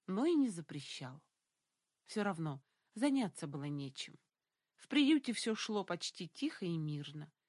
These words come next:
Сегодня был даже не день уборки. Про Паула мы просто постарались забыть. Так делали со всеми, кто так или иначе уходили. Кира сбежала перед распределением.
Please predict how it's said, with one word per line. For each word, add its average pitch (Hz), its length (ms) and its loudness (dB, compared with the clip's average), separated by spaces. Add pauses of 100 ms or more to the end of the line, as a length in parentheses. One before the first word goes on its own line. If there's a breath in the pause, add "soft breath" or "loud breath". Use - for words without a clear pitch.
(160)
Сегодня 254 420 2
был 151 140 -2
даже 156 260 -2
не 170 160 0
день 214 240 -2
уборки. 139 640 -6 (720)
Про 233 160 -2
Паула 233 720 2
мы 262 340 0
просто 240 420 -2
постарались 170 600 -4
забыть. 143 560 -10 (580)
Так 170 220 -2
делали 165 380 0
со 151 180 -10
всеми, 254 420 -4
кто - 240 -10
так 156 260 -6
или 147 160 -4
иначе 151 380 -6
уходили. 135 680 -12 (960)
Кира 330 300 4
сбежала 175 520 0
перед 185 320 -4
распределением. 151 1080 -6